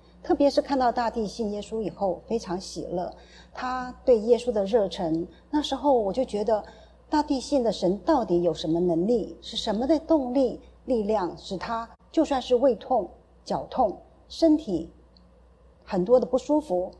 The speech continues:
他仍然坚持要去教会？是不是因为大地每周都去教会，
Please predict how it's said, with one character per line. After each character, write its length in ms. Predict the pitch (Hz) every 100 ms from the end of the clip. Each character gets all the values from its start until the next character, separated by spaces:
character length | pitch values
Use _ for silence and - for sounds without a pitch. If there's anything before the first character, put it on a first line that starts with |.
| -
他 140 | -
仍 280 | 196 180 208
然 300 | 214 175 175
坚 260 | 208 254 247
持 480 | - - 165 165 165
要 100 | 180
去 160 | 170 170
教 220 | 214 165
会？ 300 | - 190 - - - - - -
是 160 | 320
不 40 | 277
是 160 | -
因 200 | 277 277
为 180 | 277 240
大 220 | 202 220
地 160 | 208 202
每 200 | 180 147
周 360 | - 226 233
都 120 | 226 220
去 160 | 214
教 280 | 170 208 170
会， 280 | - 202